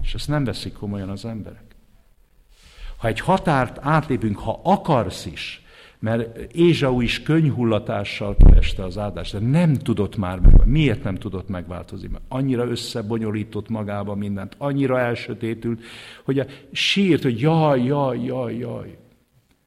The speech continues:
Júdás is, mondom, megcsókolja Jézust majd a Getsemánéket, de nem tud már megváltozni.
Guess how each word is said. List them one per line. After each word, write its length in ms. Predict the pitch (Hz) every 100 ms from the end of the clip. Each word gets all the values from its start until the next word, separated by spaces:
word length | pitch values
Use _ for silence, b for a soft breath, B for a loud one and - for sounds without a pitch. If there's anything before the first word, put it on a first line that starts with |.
| _
Júdás 500 | 117 156 120 104 -
is, 160 | 104
mondom, 500 | - 131 113 101 98 B B - _
megcsókolja 920 | 101 113 156 - - 107 92 107 95 95
Jézust 460 | 95 - - -
majd 200 | 95 90
a 60 | 87
Getsemánéket, 800 | 95 - - 90 90 92 - 92
de 100 | 98
nem 260 | 120 147
tud 260 | 120 107 92
már 240 | 95 82
megváltozni. 840 | 90 90 87 90 95 - 104 98